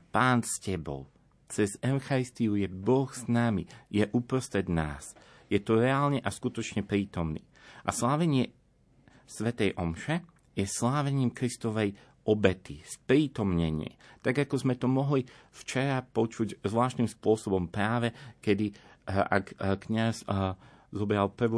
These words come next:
eucharistickú modlitbu, tak povedal: "Dnes, dnes sme vstúpili do tajomstva, kedy Ježiš dal svojim učeníkom svoje telo a svoju krv." Sviatostným spôsobom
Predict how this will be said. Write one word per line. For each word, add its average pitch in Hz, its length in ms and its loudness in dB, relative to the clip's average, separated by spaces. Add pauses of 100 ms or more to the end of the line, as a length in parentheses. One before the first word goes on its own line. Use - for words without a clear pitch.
eucharistickú 107 640 -2
modlitbu, 104 720 -2
tak - 160 -4
povedal: 98 400 2
"Dnes, 95 800 2 (560)
dnes 104 800 2 (320)
sme 107 240 -2
vstúpili 135 400 0
do 123 80 0
tajomstva, 127 560 -2
kedy 113 320 -2 (320)
Ježiš 123 480 0
dal 131 240 0
svojim 120 400 0
učeníkom 120 720 0 (1120)
svoje 113 560 2
telo 113 400 -4 (180)
a 90 140 -12
svoju 101 400 -2
krv." 76 320 -6 (320)
Sviatostným 117 560 0
spôsobom 104 800 0